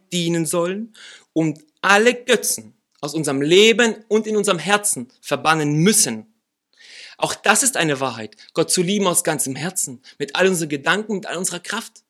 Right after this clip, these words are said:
und nicht das anbeten, was im Himmel oder unter der Erde ist. Diese Welt wird uns falsche Götter verkaufen durch Lügen, irgendwelche Heilsbringer, die es nicht gibt.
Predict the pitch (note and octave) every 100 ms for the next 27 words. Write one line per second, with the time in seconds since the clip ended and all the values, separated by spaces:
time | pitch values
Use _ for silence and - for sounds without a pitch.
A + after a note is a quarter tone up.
0 | _ _ - G3 G3 - D#3 E3 - _
1 | _ _ - F#3+ E3 D3 B2 E3 G3 F3+
2 | - C3 - E3 D3+ D3+ D#3 F3 - -
3 | - - - _ _ _ _ _ _ A3+
4 | A3+ G#3 F#3+ A#3 B3 F#3 D3+ C3+ - -
5 | G3 A3+ A#3 G3+ G3 G3+ F#3+ E3+ F3 E3
6 | E3 D3 - D3+ A#3 G#3 C#3+ A3 _ _
7 | D#3 D#3 D#3 - - - A3 G#3 - -
8 | - _ - D#3 D#3+ B2+ - _ _ -
9 | C#3+ - - - D3 D3 -